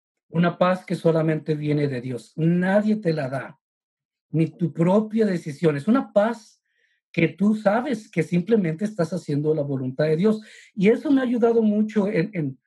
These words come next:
eh, desde ese entonces, de cuando tendría, te digo,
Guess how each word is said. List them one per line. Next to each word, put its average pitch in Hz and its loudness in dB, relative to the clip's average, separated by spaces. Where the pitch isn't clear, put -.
eh, 147 -2
desde 151 0
ese 165 -2
entonces, 165 -2
de 135 -10
cuando 131 -14
tendría, 147 -2
te 139 -6
digo, 127 -6